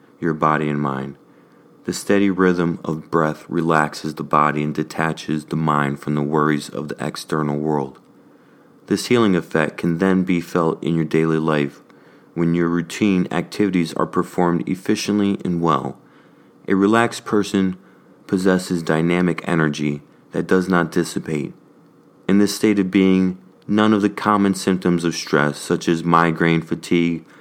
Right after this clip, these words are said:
or hypertension, occur. Whatever the external environment may be, the mind remains cool and collected, and the body remains free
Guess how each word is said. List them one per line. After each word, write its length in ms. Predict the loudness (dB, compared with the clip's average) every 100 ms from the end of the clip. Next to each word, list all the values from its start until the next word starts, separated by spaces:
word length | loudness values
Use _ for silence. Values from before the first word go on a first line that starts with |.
| -20 -6
or 140 | -4
hypertension, 720 | 0 -2 -2 -4 -2 -2 -2
occur. 420 | -4 0 -2 -2 -6 _ _ _ _ _ _ -4
Whatever 380 | 2 4 4 2
the 180 | 0 -4
external 500 | -6 -2 2 4 2
environment 580 | 2 2 2 2 -2
may 160 | 0 0
be, 420 | 0 0 0 -2 -10 _ _ _ _
the 80 | -2
mind 320 | 2 2 2
remains 460 | 2 2 0 -4 -8
cool 520 | -4 0 2 0 -4 _ _ _ _ -8
and 120 | -8
collected, 760 | -4 0 2 0 -2 -2 -2 -6 _ _ -8
and 160 | -2 0
the 40 |
body 280 | 2 2 2
remains 540 | 0 0 0 -2 -6
free 460 | -10 -4 -2 -2 -8